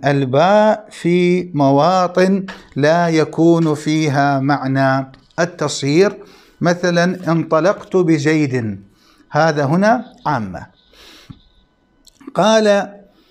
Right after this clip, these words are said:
"وللتعدية نحو ذهبت بزيد". ذهبت بزيد للتعدية، قال: "أي الخاصة." وهي: "ما هو تعريف التعدية الخاصة؟"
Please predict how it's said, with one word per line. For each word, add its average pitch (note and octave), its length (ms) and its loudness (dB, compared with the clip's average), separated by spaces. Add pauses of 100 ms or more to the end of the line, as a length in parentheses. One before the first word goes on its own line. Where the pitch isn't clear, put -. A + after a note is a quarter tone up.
(540)
"وللتعدية F3+ 1120 2
نحو E3+ 680 2 (300)
ذهبت F#3+ 920 -2 (420)
بزيد". D3+ 1000 -2 (1700)
ذهبت F#3+ 440 0
بزيد G#3+ 520 0 (280)
للتعدية، G#3+ 840 0 (540)
قال: D#3+ 300 2
"أي D#3 300 0
الخاصة." C3+ 840 -2 (380)
وهي: C3+ 520 -2 (120)
"ما G#3 200 2
هو E3+ 260 2
تعريف D#3+ 540 -2
التعدية C#3 520 -2
الخاصة؟" D3+ 680 -2